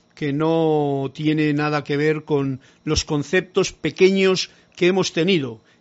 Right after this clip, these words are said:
Y un concepto pequeño es un dibujo de José, María y Jesús, ahí Jesucito, allí en la carpintería,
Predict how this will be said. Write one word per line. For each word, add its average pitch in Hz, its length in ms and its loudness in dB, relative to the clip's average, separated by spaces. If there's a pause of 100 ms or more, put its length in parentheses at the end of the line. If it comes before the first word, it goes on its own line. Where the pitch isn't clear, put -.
Y 175 80 -4
un 214 80 -4
concepto 214 420 2
pequeño 196 360 2
es 190 120 0
un 196 100 -2
dibujo 180 380 0
de 180 140 0
José, 185 460 0
María 185 320 2
y 185 80 2
Jesús, 190 420 -4 (240)
ahí 185 240 2
Jesucito, 180 580 0
allí 170 240 0
en 170 60 2
la 170 80 0
carpintería, 170 640 0